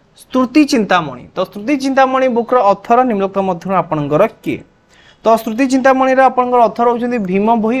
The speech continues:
ଅପସନ୍ ଏ ହେଇଯିବ ଏହାର ରାଇଟ୍ ଆନ୍ସର। On which river is the ମନ୍ଦିରା ଡ୍ୟାମ୍ is built? ତ ମନ୍ଦିରା ଡ୍ୟାମ୍ ନିମ୍ନଲିଖିତ ମଧ୍ୟରୁ କୋଉ ରିଭରରେ ଆପଣଙ୍କ ତିଆରି କରାଯାଇଛି? ଯୋଉଟାକି ରହିଛି ଆପଣଙ୍କ ଶଙ୍ଖ ରିଭର। ଅପସନ୍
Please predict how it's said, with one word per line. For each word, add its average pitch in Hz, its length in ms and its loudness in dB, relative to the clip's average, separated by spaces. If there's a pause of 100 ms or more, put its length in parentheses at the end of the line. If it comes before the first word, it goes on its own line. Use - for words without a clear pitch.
ଅପସନ୍ 226 320 -8
ଏ 226 120 -2 (140)
ହେଇଯିବ 151 380 -4
ଏହାର 143 160 -6 (140)
ରାଇଟ୍ 151 240 -2
ଆନ୍ସର। - 260 -20 (2250)
On 277 300 4
which 330 320 2
river 269 320 2
is 269 160 -4
the 277 80 2
ମନ୍ଦିରା 226 560 2
ଡ୍ୟାମ୍ 233 240 2
is 220 160 -2 (160)
built? 120 220 0 (100)
ତ 160 80 -4
ମନ୍ଦିରା 175 400 0
ଡ୍ୟାମ୍ 226 240 0
ନିମ୍ନଲିଖିତ 185 320 -6
ମଧ୍ୟରୁ 190 300 -8 (180)
କୋଉ 208 240 2 (120)
ରିଭରରେ 185 540 -2 (140)
ଆପଣଙ୍କ 156 280 -4 (120)
ତିଆରି 127 320 -2
କରାଯାଇଛି? 117 540 -2 (380)
ଯୋଉଟାକି 202 280 0
ରହିଛି 208 220 -2
ଆପଣଙ୍କ 220 200 -6 (140)
ଶଙ୍ଖ 254 260 -2 (140)
ରିଭର। 233 360 -4
ଅପସନ୍ 220 240 -10